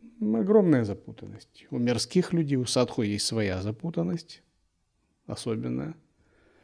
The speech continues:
У мирских людей мирская запутанность, но она есть у всех. У садху эта запутанность тоньше и красивее.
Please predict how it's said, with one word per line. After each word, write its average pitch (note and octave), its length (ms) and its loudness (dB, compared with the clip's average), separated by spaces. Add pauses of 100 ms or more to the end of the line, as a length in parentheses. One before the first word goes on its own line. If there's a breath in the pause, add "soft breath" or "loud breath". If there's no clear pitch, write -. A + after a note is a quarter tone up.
(480 soft breath)
У A#2 40 -8
мирских A#2 400 0
людей D3 260 6
мирская B2+ 540 4
запутанность, G#2 640 -8
но B2+ 100 -2
она D3+ 160 0
есть F3+ 260 0
у F3 40 -2
всех. - 340 -4
У A#2 60 -6
садху D3+ 420 0
эта D3+ 160 -2
запутанность C3+ 720 -2
тоньше D#3 400 10
и A#2+ 60 4
красивее. F#2 760 -4